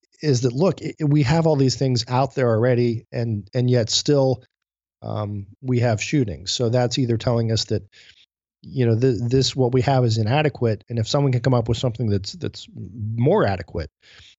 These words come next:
uh, i-, in order to screen people, that would be great. Um, or i-, it's just a matter of the, the problem isn't the guns, it's the people who are, who are getting them. And, and we need to take another way to,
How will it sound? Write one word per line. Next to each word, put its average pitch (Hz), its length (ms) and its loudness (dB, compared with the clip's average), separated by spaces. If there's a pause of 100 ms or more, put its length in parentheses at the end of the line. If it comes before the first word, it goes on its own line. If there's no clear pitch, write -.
(140)
uh, 104 480 -4
i-, 113 240 -2
in 120 180 2
order 113 200 2
to 107 100 -2
screen 110 280 0
people, 107 320 -2
that 117 140 4
would 113 100 2
be 98 80 -2
great. 117 380 0 (540)
Um, 107 540 0 (420)
or 127 540 2
i-, - 40 -20 (300)
it's 143 440 -6
just - 240 -2
a 131 40 0
matter 123 360 2
of 107 200 0
the, 113 120 -2 (120)
the 117 100 -4
problem 127 380 2
isn't 117 160 -2
the 104 80 -4
guns, 117 360 0
it's 107 180 -4
the 98 80 -14
people 107 340 -4
who 117 80 -6
are, 98 180 -6 (100)
who 123 120 -10
are 101 60 -6
getting 113 340 0
them. 107 180 0
And, 104 160 -2
and 120 240 -2
we 117 100 2
need 117 200 2
to 110 40 2
take 113 220 0
another 110 260 2
way 110 140 4
to, 104 160 2